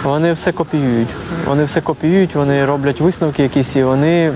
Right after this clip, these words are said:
е, вчаться на своїх помилках. Танк незамінимий. Чому танк пріоритетна ціль? Е, тому що танк несе на собі багато озброєння, танк стріляє прямою наводкою, бачу, знищую, стріляю, знищую. У танка є тепловізор,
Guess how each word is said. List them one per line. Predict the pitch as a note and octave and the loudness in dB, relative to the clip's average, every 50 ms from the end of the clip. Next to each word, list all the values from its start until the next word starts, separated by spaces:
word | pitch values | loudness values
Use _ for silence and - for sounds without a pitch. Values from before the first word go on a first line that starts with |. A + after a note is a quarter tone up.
| - - - - - - - - - - | -4 -8 -10 -10 -8 -8 -8 -6 -4 -2
е, | C#3+ C#3 C#3 C3+ C3+ C3+ C3+ C3 C3 C3 B2+ B2+ D3 - F#3+ F3+ E3 | 0 0 0 0 0 0 0 0 0 0 -2 -2 -4 -6 -6 -6 -6
вчаться | - - F#3 F3+ D#3 - D3+ | -4 -2 -2 -2 -2 -2 -4
на | C#3 C#3 | -4 -4
своїх | C3 - D3+ D3 D3 C#3 | -4 0 0 0 0 0
помилках. | - D#3+ C#3+ C#3 C#3 C3 - C3 C3+ - - - - - | -2 -2 -2 -2 -2 -2 -2 -4 -6 -6 -6 -8 -4 -2
Танк | F3 F3+ F#3 E3+ C#3+ - - | -2 0 0 -2 -4 -2 0
незамінимий. | D#3 D3 D#3 D3+ D#3 D#3+ D#3 D#3 D3+ C#3+ C3 A#2+ A#2 - A2+ A#2+ - - | 0 0 2 0 0 0 0 0 2 2 2 0 0 0 -2 -2 -4 -4
Чому | - - E3 E3+ E3 D#3+ | -2 0 2 2 2 2
танк | - D#3 C#3+ C#3 | 0 -2 -4 -2
пріоритетна | - - D3 C#3+ C#3+ - - D3+ - - C#3+ | -2 0 0 0 0 0 -2 -2 -2 -2 -4
ціль? | - - C#3 B2+ | -4 -2 -2 0
Е, | A#2+ A#2+ - - - - - C3+ C3 C3 C3 C3 C3 - - - - | 0 -2 -2 -4 -4 -2 -2 0 0 0 0 0 -2 -2 -4 -4 -2
тому | C#3+ D3 E3 F#3+ | -2 0 0 0
що | F3+ - F3+ D#3+ | 0 0 -2 -2
танк | - F3 F3+ F3+ F3 D#3+ - - - C3+ | 0 0 0 0 0 0 -2 -2 -2 0
несе | C#3 C3 - E3 | 0 0 0 0
на | D3+ C#3 | 0 0
собі | - D3 C3+ | 0 0 0
багато | C3 C#3+ C#3 C3+ - C#3+ | 0 0 0 0 0 0
озброєння, | C#3 C3 C#3 C#3 E3+ F#3 F#3 F3 D#3+ C#3+ C3 - - - - - - - - - | 0 0 0 0 0 0 2 2 2 0 0 -2 -4 -6 -6 -6 -6 -6 -4 -2
танк | D#3+ E3 E3 D#3 - | 0 0 0 -2 -4
стріляє | - - D#3 D3 D#3 D#3 D3+ C#3+ | -2 -2 0 2 2 2 0 0
прямою | - D3+ D3+ D3+ D3+ D3+ D3 | 0 0 0 0 0 0 0
наводкою, | D3 C#3+ C#3 D#3+ F3+ E3+ - - C#3+ C3 B2+ C3 | 0 0 0 0 0 0 0 0 0 0 0 0
бачу, | D#3 D#3+ E3 D3+ - D#3 C#3 | 0 -2 -2 -2 -2 0 0
знищую, | C3 C#3 D3+ D#3+ D3+ - - D3 C3 C3 | 2 2 2 2 0 0 0 0 0 0
стріляю, | B2 - - C#3 D3 D#3 D#3+ D3 C#3+ C3 | 0 0 -2 0 0 0 0 0 0 0
знищую. | B2 C3+ B2+ A#2+ - - C3 B2+ B2 - - - - - - | 0 0 0 0 -2 -2 -2 -2 -2 -4 -8 -8 -8 -8 -4
У | - | -2
танка | F3 G3 F#3 - F3 | -2 0 0 0 0
є | D#3+ | -2
тепловізор, | - - E3 - D#3+ D#3 C3+ B2+ B2+ A#2 A#2 A#2+ | -2 -4 -4 -2 -2 -2 -2 -2 -2 -2 -2 -2